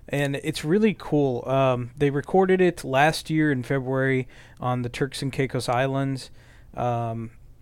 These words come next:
it's mixed by Kevin Shirley. And like I said, so far I've heard three tracks, Taking My Chances, Running, and Scars, which I really like all three. They're very different, um, each one.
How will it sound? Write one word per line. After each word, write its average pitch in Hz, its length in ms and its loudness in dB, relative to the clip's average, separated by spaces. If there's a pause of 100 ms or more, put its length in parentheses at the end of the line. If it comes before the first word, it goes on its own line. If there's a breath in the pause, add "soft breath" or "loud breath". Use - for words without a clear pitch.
(360)
it's 131 180 -4
mixed 143 280 -2
by 131 120 0
Kevin 131 320 -2
Shirley. 185 640 0 (420 soft breath)
And 139 560 2
like 139 140 0
I 143 60 2
said, 139 240 2
so 165 180 6
far 165 240 4
I've 131 80 -2
heard 143 200 0
three 143 180 -2
tracks, 135 480 2
Taking 170 320 0
My 143 120 0
Chances, 135 500 -4
Running, 135 400 -2
and 113 120 -10
Scars, 135 640 -2 (280 soft breath)
which 139 180 -2
I 131 60 0
really 135 440 -2
like 120 300 -2
all 113 140 -2
three. 120 500 -4
They're 120 160 -4
very 117 280 -4
different, 127 600 -4 (360 soft breath)
um, 113 440 -4
each 131 260 -8
one. 123 360 -6